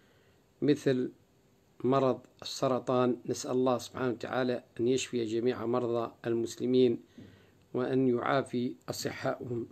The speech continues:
فتجد راقي الخرافة والدجل الذي يحاور ويستعين بالشيطان ويستخدم الشيطان في الرقية،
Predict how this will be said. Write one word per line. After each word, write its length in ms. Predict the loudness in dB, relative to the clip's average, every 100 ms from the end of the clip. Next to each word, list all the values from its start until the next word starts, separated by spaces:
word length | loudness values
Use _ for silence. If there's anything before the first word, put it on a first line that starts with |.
| -16 -20 _ _ -20 -20 _ _ -20 -20 _ -20 -20 -20 _ _ -20 _ _ _ _ -20 _ _ _
فتجد 680 | 2 8 8 8 4 6 6
راقي 280 | 8 6 6
الخرافة 480 | 0 4 6 6 6
والدجل 580 | 4 6 4 6 2 2 -4
الذي 340 | -4 -2 0 0
يحاور 640 | 0 2 4 4 4 0 -2
ويستعين 640 | 0 0 -2 -2 2 2
بالشيطان 680 | 2 0 0 0 2 2 4
ويستخدم 800 | 4 2 2 0 -2 2 2 2 -2
الشيطان 680 | -4 -2 -2 0 2 4 2 -4 _ _ _ _ _ _
في 100 | -4
الرقية، 680 | 0 2 4 6 6 6